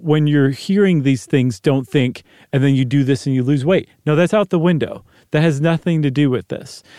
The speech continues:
This is about your relationship to food. And then number two, these people are no slouches. Um, Tribole and Resch are both registered dietitians, which are, um, certified, regulated,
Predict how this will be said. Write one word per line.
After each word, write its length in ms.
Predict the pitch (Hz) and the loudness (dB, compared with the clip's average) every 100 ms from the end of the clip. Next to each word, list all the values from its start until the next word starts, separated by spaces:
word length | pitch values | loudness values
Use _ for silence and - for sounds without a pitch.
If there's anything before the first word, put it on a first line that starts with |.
| - - | -8 -2
This 200 | 156 190 | 0 2
is 200 | 160 156 | 0 -2
about 380 | 147 120 151 156 | -4 -2 -2 0
your 100 | 147 | 2
relationship 640 | 139 135 147 - - 131 - | 2 2 0 -2 -4 -6 -6
to 80 | 113 | -12
food. 640 | - 175 127 120 - - _ _ - - - | -2 2 2 0 -6 -12 _ _ -20 -18 -4
And 120 | 143 | 0
then 140 | 156 160 | 2 2
number 200 | 165 151 | 0 -2
two, 460 | - 254 190 156 - _ 139 | 0 2 4 2 -2 _ -2
these 300 | 170 190 - | 0 0 0
people 420 | - 185 180 170 | -2 2 2 2
are 120 | 147 | 2
no 140 | 135 139 | 0 -2
slouches. 840 | - 143 139 127 127 127 - - | -2 0 0 -4 -8 -10 -14 -8
Um, 300 | 147 127 123 | -2 0 0
Tribole 480 | 117 - 175 170 165 | -2 -2 2 2 2
and 140 | 139 123 | 2 2
Resch 320 | 139 127 131 | 0 0 -4
are 60 | |
both 320 | 117 139 139 127 | -2 0 0 0
registered 500 | 135 135 - 135 123 | 0 0 -4 -2 0
dietitians, 800 | 120 113 - 139 - 107 113 - - - - | 0 0 -4 -8 -6 -10 -10 -18 -20 -16 -8
which 200 | 120 139 | -4 0
are, 300 | 123 117 98 _ _ | 2 0 -2 _ _
um, 360 | 120 113 110 110 _ _ 143 - - - 180 - | -6 -4 -4 -6 _ _ -16 -14 -18 -14 -14 -12
certified, 680 | 160 - 170 165 160 147 139 | -8 0 2 2 0 0 -2
regulated, 840 | 120 143 151 143 135 131 131 117 | 0 0 2 2 2 2 0 -2